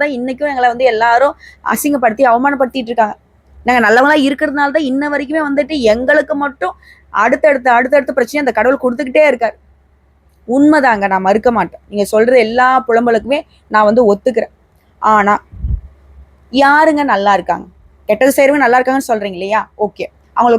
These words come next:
கூப்பிட்டு ஒரு நிமிஷம் உட்கார வச்சு நீங்க நல்லா இருக்கீங்களான்னு கேட்டு பாருங்க. அவங்க அதை கூட போய் தான் சொல்லுவாங்க. புரியுதுங்களா? ஏன்னா நல்லதை நினைக்கிற, நல்லதை செய்யக்கூடிய உங்களுக்கே இவ்வளவு கஷ்டம்னா, கெட்டதை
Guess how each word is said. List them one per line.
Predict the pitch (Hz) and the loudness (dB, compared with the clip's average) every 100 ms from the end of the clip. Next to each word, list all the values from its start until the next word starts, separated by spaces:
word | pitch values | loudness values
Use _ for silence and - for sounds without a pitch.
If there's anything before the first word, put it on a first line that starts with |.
| 226 | -2
கூப்பிட்டு | 294 277 | -4 0
ஒரு | 233 190 | 2 0
நிமிஷம் | 202 247 208 | -4 -2 -2
உட்கார | 208 214 | 0 2
வச்சு | 190 - 247 - _ - _ _ _ _ _ _ _ _ _ - | 2 0 -6 -6 _ -20 _ _ _ _ _ _ _ _ _ -4
நீங்க | 254 | 0
நல்லா | 233 226 | 2 2
இருக்கீங்களான்னு | 262 247 247 254 | 0 0 -4 -2
கேட்டு | 233 220 220 | -4 -4 -2
பாருங்க. | 185 170 - _ _ _ _ _ _ _ | -4 -4 -12 _ _ _ _ _ _ _
அவங்க | 220 233 | 0 0
அதை | 214 277 | 2 2
கூட | 302 311 | 2 -2
போய் | 277 233 | 0 0
தான் | 240 - | 0 -2
சொல்லுவாங்க. | 185 160 - _ _ _ _ _ _ _ _ _ - _ _ _ | -6 -6 -16 _ _ _ _ _ _ _ _ _ -20 _ _ _
புரியுதுங்களா? | 277 247 202 180 190 240 - 220 254 | 2 2 2 4 4 2 0 0 2
ஏன்னா | 254 180 170 208 269 302 - - - - - 214 | 2 2 2 2 2 2 0 -2 -4 -20 0 2
நல்லதை | 208 247 302 320 | 4 4 4 4
நினைக்கிற, | 311 294 349 349 | 2 2 2 2
நல்லதை | 294 302 311 | 2 2 0
செய்யக்கூடிய | 330 320 330 277 | 0 0 0 0
உங்களுக்கே | 294 330 330 370 | 0 0 0 0
இவ்வளவு | 339 277 | 0 0
கஷ்டம்னா, | 226 - 202 170 160 220 320 294 | -2 -2 -4 -4 -2 0 0 -2
கெட்டதை | 269 220 277 | -2 -2 0